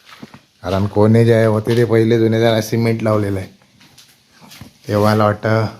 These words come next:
कमी पडतील कोणे. कोण्यांचाच मेन इश्यू आहे, कारण कोणे जुने कुठे भेटत नाही. नवीन कोण्यांचा रेट पण खूप जास्त आहे, त्यामुळे बघू. तरी पण चाळीस, चाळीस एक नवीन आणायला लागतील.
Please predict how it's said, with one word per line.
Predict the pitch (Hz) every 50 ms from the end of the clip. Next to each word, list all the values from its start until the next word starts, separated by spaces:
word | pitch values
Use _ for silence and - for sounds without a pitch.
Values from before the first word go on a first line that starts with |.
| - _ _ _
कमी | - 101 101 110 110 101
पडतील | 107 107 - - - 98 98 107 - - - -
कोणे. | - 85 95 92 87 98 107 - - - _ _ _ _ _ _ _ _ _ _ _ _ _ _
कोण्यांचाच | - 98 104 107 113 113 110 113 113 110
मेन | 113 110 104 107 107 107 110 107
इश्यू | 98 - - 110 107
आहे, | 101 98 92
कारण | 95 90 87 98 104 98 98 101 101 - - - _ _
कोणे | 95 107 110 110 117 117 107
जुने | 113 113 113 113 117 117
कुठे | 113 113 113 123 120 120 117 117 - - - _ _ _ _ _ _ _ _ _ -
भेटत | 117 104 110 104 - 120 117 120
नाही. | 117 104 95
नवीन | 101 104 104 104 104 113 113
कोण्यांचा | 113 - 117 117 117 113 110 110 120 107
रेट | 101 104 104 101 - _
पण | 117 113 113
खूप | 110 - 113 104 104
जास्त | 104 107 98 95 - _ -
आहे, | 104 95 98 110 - - - - - - - - - - _ _ _ _ _ _ _ _ _
त्यामुळे | 95 92 98 95 87 90 98 107
बघू. | 110 98 101 104 104 110 - - _ _ - - - _ _ _ _ _ -
तरी | 82 92 101
पण | 95 110 107 107 107 98
चाळीस, | 92 - 120 104 107 110 110 107 - - - - - - _ _ - - _ _ _ _ _ _ _ _ -
चाळीस | 92 92 107 117 104 107
एक | 120 110 -
नवीन | 113 110 107 107 - - - - 113 107 107 110 107
आणायला | 101 98 104 104 107 107 104 101 101
लागतील. | 95 87 - - - 104